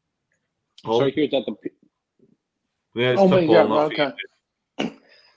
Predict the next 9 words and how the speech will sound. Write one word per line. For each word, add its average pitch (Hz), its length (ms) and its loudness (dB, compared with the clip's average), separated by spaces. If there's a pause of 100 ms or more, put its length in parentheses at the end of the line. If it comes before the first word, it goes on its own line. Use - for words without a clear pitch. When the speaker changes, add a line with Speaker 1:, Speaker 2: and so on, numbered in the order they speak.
Speaker 3:
okay. - 400 -10
<laughs> - 20 -20 (920)
Yes, - 440 0 (360)
there 196 140 -4
is. 170 160 0
I 165 60 0
mean, 175 200 0
there 170 120 6
was, 165 260 0